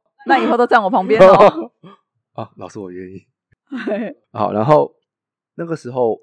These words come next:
Speaker 2: 呃，我们班另外一个考试成绩也很好的同学，
Speaker 1: 嗯。
Speaker 2: 他考九十九分，他很生气。
Speaker 1: 嗯。生-，生气？
Speaker 2: 呃，就是他不爽啊，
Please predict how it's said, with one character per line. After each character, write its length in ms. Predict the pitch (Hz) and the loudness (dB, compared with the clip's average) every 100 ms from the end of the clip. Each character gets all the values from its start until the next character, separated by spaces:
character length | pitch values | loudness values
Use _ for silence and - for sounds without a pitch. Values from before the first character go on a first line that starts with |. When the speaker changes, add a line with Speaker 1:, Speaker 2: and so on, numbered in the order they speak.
| _ | _
Speaker 2:
呃， 680 | - 107 101 98 95 95 98 | -16 -14 -14 -16 -18 -18 -16
我 200 | 98 104 | -14 -14
们 80 | 107 | -10
班 180 | 123 143 | -10 -10
另 180 | 139 127 | -12 -8
外 220 | 117 110 | -8 -8
一 80 | 107 | -10
个 180 | 113 | -12
考 240 | 98 - 87 | -12 -14 -16
试 540 | - 117 110 95 80 _ _ | -12 -12 -10 -12 -16 _ _
成 160 | - 107 | -12 -10
绩 140 | 120 | -6
也 140 | 113 | -8
很 200 | 87 95 | -8 -12
好 180 | 92 87 | -12 -10
的 280 | 98 90 82 | -10 -10 -12
同 300 | - 92 98 | -14 -16 -16
学， 200 | - - _ - | -16 -20 _ -20
Speaker 1:
嗯。 220 | - - - _ _ | -20 -20 -20 _ _
Speaker 2:
他 240 | - 120 120 | -12 -10 -10
考 220 | - 90 | -10 -12
九 160 | - | -12
十 100 | 87 | -14
九 200 | 98 - | -14 -14
分， 280 | - 92 - _ _ _ _ _ _ _ _ | -16 -20 -20 _ _ _ _ _ _ _ _
他 140 | 117 | -10
很 160 | 110 98 | -10 -10
生 200 | - 90 | -16 -18
气。 240 | 92 - - | -20 -20 -20
Speaker 1:
嗯。 580 | - _ _ _ _ _ | -20 _ _ _ _ _
生-， 200 | 226 214 | -16 -10
生 200 | 254 254 | -8 -6
气？ 320 | 277 254 - | -6 -6 -8
Speaker 2:
呃， 200 | 131 113 | -10 -10
就 140 | - 160 | -8 -6
是 100 | 170 | -6
他 140 | 175 | -8
不 220 | - 170 | -10 -10
爽 440 | 156 - 113 71 - | -10 -10 -10 -10 -12
啊， 200 | - _ | -20 _